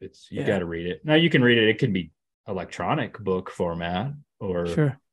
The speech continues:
Speaker 1: or, uh, actual physical copy, but yeah, it's not
Speaker 2: What
Speaker 1: audio.
Speaker 2: about articles? Would those count? Like,
Speaker 1: I wouldn't,
Speaker 2: uh,
Speaker 1: wouldn't think so, no. But,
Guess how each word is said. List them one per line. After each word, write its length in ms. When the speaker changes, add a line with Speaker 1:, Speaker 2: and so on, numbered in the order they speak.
Speaker 1:
or, 280
uh, 240
actual 340
physical 420
copy, 360
but 280
yeah, 220
it's 160
not 160
Speaker 2:
What 240
Speaker 1:
audio. 60
Speaker 2:
about 340
articles? 720
Would 180
those 200
count? 300
Like, 180
Speaker 1:
I 100
wouldn't, 220
Speaker 2:
uh, 120
Speaker 1:
wouldn't 320
think 180
so, 280
no. 260
But, 300